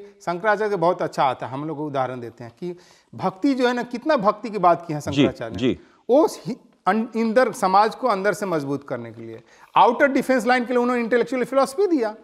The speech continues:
Speaker 2: जी।
Speaker 1: तो हमें समाज को जीतने के लिए दोनों चीज करना होगा,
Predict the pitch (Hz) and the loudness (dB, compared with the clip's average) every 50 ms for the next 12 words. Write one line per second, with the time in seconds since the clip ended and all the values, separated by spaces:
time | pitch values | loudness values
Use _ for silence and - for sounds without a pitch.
0 | _ - 101 113 107 85 - 240 294 294 - - 127 151 165 196 254 294 269 - | _ -8 -4 -2 -2 -2 -2 -4 -6 -6 -8 -6 -6 -4 -2 -2 -2 -2 0 0
1 | 220 202 208 214 214 - - 220 165 175 175 175 208 202 202 180 214 220 220 240 | 0 2 2 0 0 -2 -6 -6 -6 -6 -8 -8 -8 -8 -8 -8 -8 -6 -4 -2
2 | 269 294 202 147 185 214 233 247 247 247 220 175 - - 147 135 131 120 113 117 | -2 -2 0 0 2 2 2 2 0 -2 -6 -8 -6 -6 -6 -4 -6 -8 -10 -12
3 | 110 110 104 | -14 -16 -18